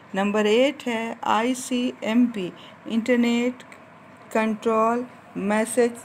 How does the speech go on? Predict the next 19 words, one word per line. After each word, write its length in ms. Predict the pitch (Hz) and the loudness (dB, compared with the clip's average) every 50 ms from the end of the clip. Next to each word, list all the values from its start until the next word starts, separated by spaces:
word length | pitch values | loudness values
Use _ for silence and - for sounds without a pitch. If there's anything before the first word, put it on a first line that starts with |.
| - - - | -14 -12 -8
Message 480 | 196 202 202 208 208 - 240 240 240 - - - - | -6 -4 -4 -4 -2 -2 -4 -4 -4 -10 -18 -14 -6
Protocol। 580 | - 220 220 220 226 226 208 - 180 151 139 147 - - - - - - - | 0 0 0 2 2 0 0 0 -2 -2 -2 -4 -8 -12 -16 -16 -16 -6 -2
अब 200 | 180 226 233 233 - | 0 0 0 -2 -4
जो 100 | 254 254 | -4 -4
है 240 | 262 262 240 226 226 202 | -2 -2 -2 -4 -4 -4
देखिए 420 | 208 226 233 233 - 269 262 262 269 | -4 -6 -6 -6 -6 -4 -4 -2 -2
number 360 | 247 208 202 202 196 214 202 | -2 -2 -4 -4 -6 -6 -4
one 260 | 208 208 226 240 254 269 262 233 | 0 0 2 2 2 2 2 0
का 180 | 226 226 233 233 - - - - - - - - | 0 0 0 -2 -8 -12 -14 -16 -20 -20 -16 -2
एचटीटीपी। 1040 | - 208 247 294 285 - - - - 226 226 208 - - 214 208 - 202 175 151 156 151 - - - - - - - | 2 4 4 4 2 -4 -12 -12 -6 -6 -6 -4 -4 -4 -6 -4 -4 -4 -4 -4 -4 -6 -12 -18 -20 -20 -18 -4 -2
एचटीटीपी 720 | 214 240 233 - - - 262 254 233 269 214 - 262 254 | 0 0 0 -4 -6 -4 -4 -2 -2 -4 -4 -2 -2 0
का 160 | 247 262 247 | 2 2 0
full 240 | 247 247 - 247 254 240 | 0 0 0 0 0 0
form 300 | - - 240 240 247 269 | 2 2 4 4 4 2
है 120 | 269 247 | 0 -2
student 540 | 247 - - 254 247 240 240 240 240 240 233 - - | -2 -2 -2 0 0 2 2 0 -2 -4 -6 -6 -2
Hypertext 720 | 220 214 220 220 226 262 247 247 247 - 240 233 233 233 240 - - - - - - - - - - | 0 2 2 2 2 0 0 0 0 2 2 2 2 2 -2 -8 -16 -20 -20 -20 -20 -20 -20 -6 0
Transfer 600 | 226 214 214 226 233 233 - - 247 226 226 226 233 254 - - - - - - - - | 2 2 2 2 0 -4 -6 -4 -2 0 0 -2 -2 -6 -12 -20 -20 -20 -20 -20 -14 -6
Protocol। 640 | - 214 226 226 220 226 190 - - 139 123 90 | 0 2 2 2 2 0 -4 -2 -2 -4 -4 -4